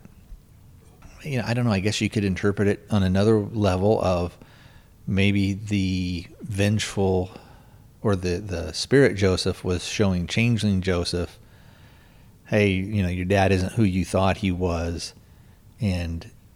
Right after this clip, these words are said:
even though he was good to you, he murdered me." And maybe the purpose of Ghost Joseph was to just expose him to the truth,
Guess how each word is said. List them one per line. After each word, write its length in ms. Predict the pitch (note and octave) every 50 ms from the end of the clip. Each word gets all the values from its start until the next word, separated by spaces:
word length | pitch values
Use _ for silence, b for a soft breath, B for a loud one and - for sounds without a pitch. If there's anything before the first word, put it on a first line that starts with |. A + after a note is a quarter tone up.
| - - - -
even 300 | A2 G#2+ G2 G2 F#2+ F#2
though 160 | F#2 F#2 F2
he 180 | - G#2+ G2+
was 160 | F#2 F2+ E2+ F#2
good 240 | F#2 G2 F2+ F2
to 60 | F#2 F2+
you, 360 | F2 G2 G#2 G#2 G2+ F#2 F2+
he 220 | D#2+ - G#2+ G2
murdered 520 | F#2 F#2 G2 F#2+ F#2 F2 E2 D#2+ E2 E2+ E2+
me." 440 | G2 G2 F#2 E2+ D#2+ D2+ D2+ - b b b b b b - -
And 360 | - G2 F#2 F2+ F2+ F#2 G2 G2
maybe 320 | G2 G2+ G#2+ G2+ G#2+ G#2
the 140 | F2+ F2+ E2+
purpose 460 | - - F#2+ F#2 - G2+ F2+ - -
of 560 | - - G2+ F#2 F2 E2+ E2+ F2+ E2+ - - - - - - - - - - - - - - - A2 G2+
Ghost 380 | G2 G#2 G2+ G#2+ G#2 - - -
Joseph 580 | G2+ F#2+ F2+ F2 - - F2+ F2+ F2 - -
was 480 | G#2 F#2+ G2 F2+ F2+ F2+ E2+ - - -
to 720 | - - - G#2+ F#2+ F#2+ F#2+ F2+ F2+ F2 F2 F2 F2 E2+ - - - - - - - - - - - - - - - - F3+ E3 -
just 240 | B2 G#2 - -
expose 480 | F#2+ F2 - - - A2 G2+ F#2+ E2+ -
him 140 | G2+ F2+ D#2+
to 120 | - F2
the 100 | D2+ D2
truth, 540 | - - - C#3 C3 A2 F#2+ F2+ E2 - -